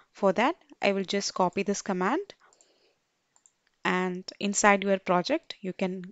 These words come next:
give the command N P M install Prime Icons and enter. Once you have installed that Prime Icons, you can go to the package dot J S O N and verify whether this has been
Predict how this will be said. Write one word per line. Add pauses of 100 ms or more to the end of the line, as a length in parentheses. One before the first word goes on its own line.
give
the
command
N
P
M
install
Prime
Icons
and (100)
enter. (600)
Once
you
have
installed
that
Prime
Icons, (360)
you
can
go
to
the
package
dot
J
S
O
N
and
verify
whether
this
has
been